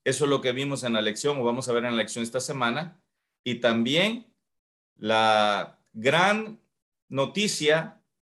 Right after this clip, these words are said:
que a lo largo de toda la Biblia y a lo largo de la historia de la humanidad, desde el Génesis, capítulo tres, versículo quince, hasta el Apocalipsis,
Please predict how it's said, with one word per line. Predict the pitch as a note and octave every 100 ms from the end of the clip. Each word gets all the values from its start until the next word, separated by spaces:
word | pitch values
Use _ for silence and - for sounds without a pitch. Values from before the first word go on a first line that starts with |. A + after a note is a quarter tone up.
| _ -
que | B2+
a | A#2+
lo | B2
largo | D#3+ F#3 E3+ D3+
de | C#3+
toda | - G#3 B3+ B3
la | G#3
Biblia | F#3 F#3 C3 A#2 G2 - _ _ _ _ G2
y |
a | A2
lo | A#2
largo | D3+ E3 D#3+
de | C#3
la | B2
historia | - D3+ D#3+ D3
de | C3
la | B2
humanidad, | A#2 A#2 A#2+ D#3+ D#3+
desde | A#2+ A2+ G#2+
el | G#2
Génesis, | B2+ D#3+ E3+ D#3+ D#3 - - _ -
capítulo | - C3+ C3+ C#3 -
tres, | C#3 D3+ C3+
versículo | B2 C3+ C3 C3 A#2+
quince, | D#3 D#3 D3 - _ _ -
hasta | A#2 - A#2
el | A2
Apocalipsis, | A2 G#2+ A#2+ E3 E3+ F3 -